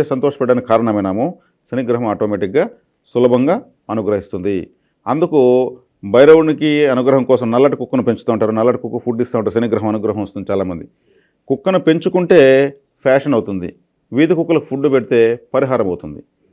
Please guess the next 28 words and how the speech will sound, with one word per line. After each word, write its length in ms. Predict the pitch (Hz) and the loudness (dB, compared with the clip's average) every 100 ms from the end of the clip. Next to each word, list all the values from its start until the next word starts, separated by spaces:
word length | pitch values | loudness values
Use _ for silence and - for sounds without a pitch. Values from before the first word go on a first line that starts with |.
| _ - | _ 0
కాబట్టి 180 | 135 135 | 2 2
మనం 140 | 123 139 | 2 2
పెంచుకునే 280 | 147 147 170 151 | 0 0 -2 -2
కుక్కకు 280 | 147 143 151 139 | -2 0 2 2
ఎంత 120 | 127 135 | 0 -2
పెట్టినా 220 | 135 151 147 | -2 -2 -2
అది 140 | 156 226 - - | -2 -4 -6 0
పరిహారం 360 | 120 127 131 123 104 | 2 4 2 0 0
కాదు. 220 | 101 69 _ _ _ _ _ _ _ _ - | 0 -2 _ _ _ _ _ _ _ _ -2
వీధిలో 240 | 110 143 156 156 | 2 4 4 2
కుక్క, 160 | - 147 143 147 _ _ _ _ _ 113 | 0 2 2 -2 _ _ _ _ _ -2
దాన్ని 260 | 117 117 117 - - | 0 0 -4 -8 -4
పది 140 | 120 117 | -2 -2
కుక్కలకు 300 | 123 147 123 | 0 -2 0
పిలిచి 280 | 131 117 120 113 - 98 | -4 -2 -4 -4 -8 -6
మనం 140 | 110 120 117 | -2 0 0
ఇవ్వగలిగింది, 400 | 135 135 135 131 | 2 2 2 0
అది 100 | 107 | 0
తినగలిగింది 400 | 117 117 120 113 98 | -2 0 0 0 -2
పెడుతూ 180 | 104 107 101 | -2 -2 -2
వస్తే 180 | - 180 247 _ _ _ | -2 -6 -6 _ _ _
శనిగ్రహ 320 | 127 131 131 127 | -6 -4 -2 -4
అనుగ్రహం 260 | 117 117 107 113 | -4 -4 0 4
వేగంగా 340 | 127 139 120 | 4 4 0
వస్తుందనడం 400 | 107 120 107 101 104 | 0 -4 -8 -6 -6
ఎటువంటి 260 | 113 113 170 190 _ _ - | -4 -4 -4 -6 _ _ -6
సందేహం 340 | 113 110 92 76 | -2 -2 -2 -8
లేదు. 140 | 71 | -12